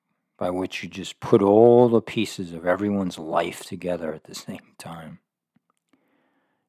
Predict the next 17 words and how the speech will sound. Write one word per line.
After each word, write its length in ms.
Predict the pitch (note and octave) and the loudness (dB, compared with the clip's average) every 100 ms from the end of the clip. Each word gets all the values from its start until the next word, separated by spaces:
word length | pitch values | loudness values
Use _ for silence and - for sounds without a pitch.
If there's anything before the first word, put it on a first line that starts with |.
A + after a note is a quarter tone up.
| _ | _
You 100 | G2+ | -8
do 540 | F#2 G#2 G#2 F#2+ F#2 - _ _ | 2 4 6 4 -2 -16 _ _
exceedingly 800 | - - A#2 G#2+ G#2 G2+ F#2 F#2 | -14 -2 2 2 2 0 -2 -4
abundantly 720 | E2 G2 G2 G2 F#2 F2+ F#2 | -6 -2 0 0 -2 -6 -6
above 480 | F2+ F2+ F2+ F2+ F2+ - | -8 -4 -2 -2 -6 -8
anything 520 | G#2 G#2 - G2 F#2 | -4 -4 -4 -6 -4
we 100 | F2+ | -6
could 180 | - - | -8 -12
ever 380 | F2+ F#2 G2 F#2 | -10 -8 -8 -8
ask 400 | F2+ F2 - F#2+ | -6 -6 -8 -10
or 60 | |
think 360 | - - F2+ F2 | -12 -10 -10 -8
every 280 | E2+ F2+ F2 | -8 -8 -8
minute 340 | F2 F2 F2+ | -6 -8 -8
of 100 | D2+ | -14
every 260 | E2 D#2+ E2 | -14 -16 -20
day. 400 | D#2+ - - | -14 -14 -14